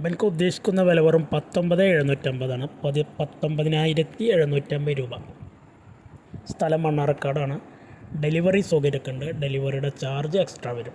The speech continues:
ആവശ്യക്കാരുണ്ടെങ്കിൽ വീഡിയോസ് കണ്ടതിന് ശേഷം വിളിക്കുക. വെറും പത്തൊമ്പത് എഴുന്നൂറ്റമ്പത് രൂപക്ക് നല്ല ക്വാളിറ്റിയുള്ള കാങ്കയം ബ്രീഡപ്പെട്ട കുട്ടിയാണ്. നല്ല വളർച്ചയുള്ള കുട്ടിയാണ്.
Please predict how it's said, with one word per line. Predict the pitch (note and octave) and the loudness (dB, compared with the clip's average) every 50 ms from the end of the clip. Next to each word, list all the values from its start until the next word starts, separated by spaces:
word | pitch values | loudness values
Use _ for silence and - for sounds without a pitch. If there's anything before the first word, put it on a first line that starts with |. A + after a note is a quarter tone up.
| - - | -10 -4
ആവശ്യക്കാരുണ്ടെങ്കിൽ | D#3 D3 D3+ D3 - - D3 - - D3+ D3+ C#3+ C#3 C3+ C3+ C3 C#3+ E3+ A#3+ D#4+ - - - - - - - - - - - | -2 -2 -2 -2 -4 -6 -6 -6 -4 -4 -4 -4 -4 -6 -6 -4 -4 -6 -6 -8 -10 -18 -20 -20 -20 -20 -20 -20 -20 -14 -10
വീഡിയോസ് | D3+ D#3 D#3 D#3 D#3+ D#3+ D#3 - - - - | -6 -6 -2 0 2 2 2 0 -2 -2 0
കണ്ടതിന് | D#3+ D3 C#3 C#3+ C#3+ D3+ D#3 D#3+ | 0 0 0 0 2 2 2 2
ശേഷം | D3+ - D3 C#3 C3 - D3 C#3+ C3+ | 0 0 0 0 0 0 -2 -4 -4
വിളിക്കുക. | C3 C3 B2+ - - C3+ C#3 D#3 F3+ - - - - - - - - - - - - - - - - - - | -4 -6 -6 -8 -8 -8 -6 -6 -4 -4 -6 -8 -8 -14 -20 -16 -10 -6 -6 -6 -6 -8 -12 -20 -14 -8 -4
വെറും | D3 D3 D#3 F#3 F#3+ - | -2 -2 -2 -2 -2 -2
പത്തൊമ്പത് | - D3 - - - - D#3+ D#3+ D#3 D#3+ E3 | -4 -6 -6 -6 -8 -6 -4 -4 -2 0 2
എഴുന്നൂറ്റമ്പത് | E3 D#3+ D3 C#3+ C#3+ D3 C#3+ C#3+ - D3+ C#3+ C#3+ D3 D3 | 2 2 2 2 0 0 -2 -2 -2 -2 -2 0 0 0
രൂപക്ക് | C#3 C#3+ C3+ C3+ - - C#3+ | 0 0 -2 -2 -4 -4 -4
നല്ല | D3 C#3+ | -4 -4
ക്വാളിറ്റിയുള്ള | C#3+ - - - C#3+ C#3+ D3 D3 C#3+ C#3+ - F3+ D3+ D3 D3+ D3+ - - | -4 -4 -2 0 2 4 4 2 0 -2 -2 -2 -2 -2 -4 -4 -4 -2
കാങ്കയം | C#3+ C#3+ D3 D3+ D3+ D3 D#3+ E3 E3 D3+ | -2 0 0 0 2 2 4 2 2 2
ബ്രീഡപ്പെട്ട | C#3+ C#3 C3 B2 - - C3 - C3+ | -2 -4 -4 -6 -6 -8 -10 -8 -8
കുട്ടിയാണ്. | B2+ B2 - - B2+ A#2 - - - - _ _ _ - - - - - - - - - - - - - - - | -8 -8 -10 -12 -14 -14 -14 -18 -20 -20 _ _ _ -20 -20 -20 -18 -18 -16 -16 -16 -16 -16 -18 -20 -10 -4 -2
നല്ല | G3 F#3+ G3+ G#3+ A3+ | 2 4 4 4 4
വളർച്ചയുള്ള | A#3 G#3+ F3+ E3+ E3 D3+ - - F#3 D#3+ D#3 | 4 4 4 4 2 2 0 -2 0 0 0
കുട്ടിയാണ്. | C#3+ C#3 - D3 C#3 C3 D#3 | 0 -2 -4 -6 -6 -6 -6